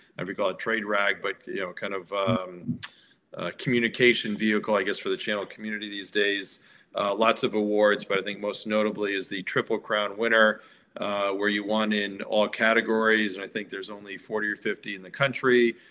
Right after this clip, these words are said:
And within the Southeast, there's a total of three or four, but you were the only one that basically does what you do. So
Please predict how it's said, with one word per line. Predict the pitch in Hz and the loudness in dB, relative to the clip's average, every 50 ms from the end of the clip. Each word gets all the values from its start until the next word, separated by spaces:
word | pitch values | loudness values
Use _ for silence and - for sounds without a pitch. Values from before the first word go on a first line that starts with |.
| _ _ - | _ _ -10
And | - 104 | -8 -2
within | 95 98 107 104 | 0 0 0 0
the | 104 98 | -2 -4
Southeast, | 92 - 123 113 110 107 104 - 117 110 110 110 101 - - | -4 2 4 6 6 6 4 2 4 4 4 4 2 -2 -4
there's | 104 98 95 87 92 | -4 -4 -4 -4 -8
a | 82 | -12
total | - - 113 107 104 104 101 | -6 -2 -2 0 0 0 -2
of | 92 - | -4 -4
three | - 113 110 104 | -4 -2 0 0
or | 98 98 | 0 0
four, | 95 - - 110 110 110 107 107 104 | -2 -4 -4 -2 0 2 4 2 2
but | 90 98 98 - | 0 -2 -6 -6
you | 101 101 | -6 -6
were | 101 98 | -4 -4
the | 101 101 | -4 -4
only | 104 104 107 104 | -4 -4 -4 -4
one | 101 101 104 101 98 | -4 -4 -4 -4 -4
that | 98 82 | -6 -2
basically | 101 98 95 - - 90 - 98 92 | 0 0 0 0 -2 -12 -10 -12 -6
does | 82 107 107 95 90 | 0 0 0 0 0
what | 95 95 | -8 -12
you | 95 98 104 95 | -10 -10 -10 -8
do. | 85 107 107 104 101 101 | -2 0 0 0 0 -2
So | - - - 101 98 95 90 | -6 -4 -2 -2 -2 -2 -4